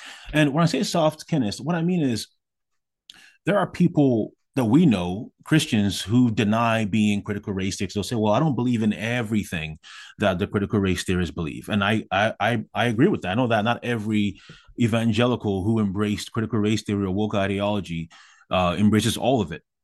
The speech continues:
But the reality is, when you embrace some parts of woke ideology, that makes you some kind of a soft, uh, woke, you know, Christian.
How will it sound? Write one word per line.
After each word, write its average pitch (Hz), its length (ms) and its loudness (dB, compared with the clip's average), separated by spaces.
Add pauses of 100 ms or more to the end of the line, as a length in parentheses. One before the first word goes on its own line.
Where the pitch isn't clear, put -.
(120)
But 123 220 -2
the 143 100 4
reality 143 500 6
is, 107 140 0
when 110 160 4
you 165 480 4
embrace 117 640 -2
some - 540 0
parts - 640 0
of 104 200 -6
woke 113 240 -2
ideology, 107 680 0
that 110 160 -2
makes 123 340 0
you 107 100 0
some 110 360 -4
kind 110 200 -2
of 101 80 -4
a 101 60 -4
soft, 92 480 -4 (460)
uh, 90 240 2
woke, 104 400 0 (180)
you 110 80 -2
know, 87 160 0
Christian. 104 480 0